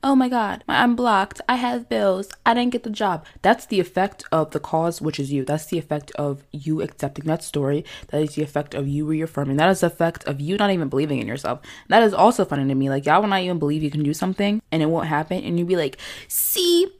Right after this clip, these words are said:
I knew it wouldn't happen." Exactly, 'cause you really didn't even believe in yourself. If you knew it wasn't gonna work out, why are you trying to use that as an "I got you" moment? No, you got yourself. Like, it does not affect me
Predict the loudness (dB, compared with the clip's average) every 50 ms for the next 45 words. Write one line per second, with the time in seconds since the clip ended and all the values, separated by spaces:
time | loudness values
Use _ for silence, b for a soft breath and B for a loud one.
0 | -8 _ 2 4 4 4 6 4 4 4 4 4 4 2 2 0 0 0 0 0
1 | 2 0 0 0 -2 -2 2 2 2 2 2 0 -2 -4 -4 -4 -4 0 2 4
2 | 4 6 6 6 6 6 4 2 2 2 2 2 2 0 0 2 2 0 0 -2
3 | -2 -4 -4 -4 -2 -2 -2 0 2 2 4 6 6 6 6 6 4 4 4 2
4 | 2 2 2 2 0 0 0 0 0 0 0 2 2 2 2 0 0 4 6 6
5 | 8 8 6 4 2 -2 -4 -4 -2 0 -2 0 2 2 4 4 4 2 0 0
6 | -2 -2 -2 2 2 2 2 2 -2 -4 -4 -4 -4 -4 -6 -8 b b b b
7 | b 4 4 4 4 2 0 -2 -2 -2 -2 -4 0 2 2 2 2 0 -4 B
8 | B B B B 0 2 4 4 4 4 4 2 4 2 2 2 2 0 -2 0
9 | 2 2 2 0 -2 -2 0 2 2 2 0